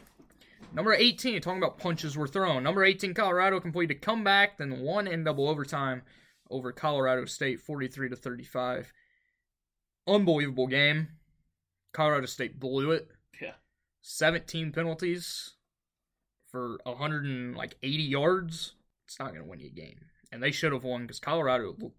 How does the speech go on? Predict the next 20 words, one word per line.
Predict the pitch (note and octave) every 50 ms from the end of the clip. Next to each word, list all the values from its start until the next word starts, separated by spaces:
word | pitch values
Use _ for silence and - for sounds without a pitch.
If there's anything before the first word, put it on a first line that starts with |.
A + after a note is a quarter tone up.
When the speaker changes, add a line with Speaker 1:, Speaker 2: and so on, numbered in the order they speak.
| _ _ _ -
Speaker 1:
they | F3+ - C3+ C3+ F3+
didn't | G#3+ B3 - - B2
look | - - - -
that | - - - -
good. | - - _ _ _ _ _ -
Speaker 2:
Well, | C3+ C3+ C#3
when | C3 C3
they | C3
lost | B2+ B2 B2 A#2+ - -
Travis | - C#3+ A2+ G2 - -
Hunter. | - A#2 G#2+ G#2 G#2+ A2 A2 - _ _ _ _ _ _ _
Speaker 1:
Yeah. | - C3+ A2+ F#2 F2+ - - - _ _ _ _ _ _ _ _ _ _ _ -
I, | C#3
f-, | C3+ - - -
I | B2+ C3+
feel | - - F3 D3+
bad | B2 B2+ A#2+ B2+ B2 -
for | -
Travis | - - A#2+ E2+ - - - -
Hunter. | - - - - - -